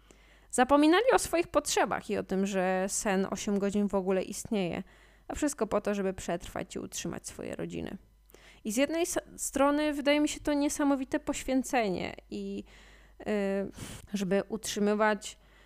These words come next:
swoją rodzinę kosztem siebie. Mam taką myśl, że utrzymanie nie powinno być o ciągłej, nieustającej walce, skoro tą pracę mają i ją wykonują. Ale wiecie,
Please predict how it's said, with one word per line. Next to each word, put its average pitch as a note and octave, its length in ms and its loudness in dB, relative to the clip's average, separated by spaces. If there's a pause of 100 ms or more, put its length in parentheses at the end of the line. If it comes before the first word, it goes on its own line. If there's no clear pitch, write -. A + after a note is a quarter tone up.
(120)
swoją A3 380 2
rodzinę G3+ 640 0
kosztem G3+ 420 -4
siebie. F3 460 -4 (1200)
Mam C4 180 4
taką D#4 240 2
myśl, D4+ 460 2
że C4+ 360 4
utrzymanie C#4+ 560 0
nie F4 100 2
powinno A4 380 0
być A#3+ 160 -2
o G#3+ 40 -2
ciągłej, G3+ 460 0
nieustającej G3 640 -2
walce, F#3+ 640 2 (160)
skoro G3+ 460 -2
tą - 260 -4
pracę G#3 340 -4
mają F#3 340 0
i G3 80 0
ją G#3 160 0
wykonują. C4+ 720 2 (580)
Ale A#3 220 0
wiecie, A3+ 400 0